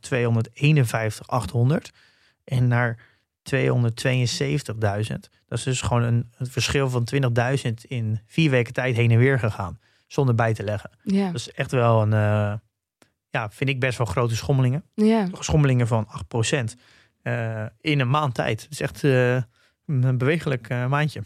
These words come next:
Speaker 2: Ja, ik heb ook geschommeld. Ik weet niet hoeveel procent precies, maar, ehm,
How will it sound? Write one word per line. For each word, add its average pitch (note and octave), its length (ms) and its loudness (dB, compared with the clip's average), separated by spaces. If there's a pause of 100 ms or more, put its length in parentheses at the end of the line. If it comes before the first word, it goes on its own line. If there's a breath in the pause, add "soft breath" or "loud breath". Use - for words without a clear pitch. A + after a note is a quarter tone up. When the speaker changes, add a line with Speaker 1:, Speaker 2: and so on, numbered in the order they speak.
(120)
Speaker 2:
Ja, G#3 280 -2
ik G3 140 -6
heb A3 100 -2
ook A#3+ 140 0
geschommeld. F3+ 520 -4
Ik - 100 -18
weet G3 120 -4
niet G3+ 120 -4
hoeveel G3+ 200 -4
procent G#3 380 -4
precies, A#3 440 -6
maar, G3 380 0
ehm, G3 100 -2